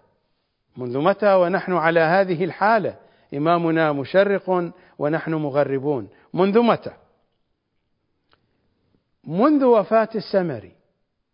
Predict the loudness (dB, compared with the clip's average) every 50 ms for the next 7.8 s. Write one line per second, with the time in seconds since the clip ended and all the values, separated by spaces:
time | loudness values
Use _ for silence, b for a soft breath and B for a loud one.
0 | _ _ -10 -6 -2 0 0 0 0 0 -2 -2 -4 -6 -8 B B B -4 0
1 | 0 0 0 0 0 0 0 0 -2 -2 -4 -4 -4 -4 -4 -2 -2 -2 -4 -4
2 | -6 -10 -6 -4 -2 -2 -2 -4 -8 -12 -16 -20 _ _ _ _ _ _ _ _
3 | _ _ _ _ _ _ _ _ _ _ _ _ _ _ _ _ _ _ _ _
4 | _ _ _ _ _ _ _ _ _ _ _ _ _ _ _ _ -2 -2 -2 0
5 | 2 0 0 0 0 0 0 2 2 2 2 0 2 0 2 2 4 4 2 2
6 | -2 -6 -14 -18 -20 _ _ _ _ _ _ _ _ _ -12 -8 -6 -6 -6 -6
7 | -4 -6 -4 -2 0 2 4 4 2 2 0 -4 -6 -6 -6 -10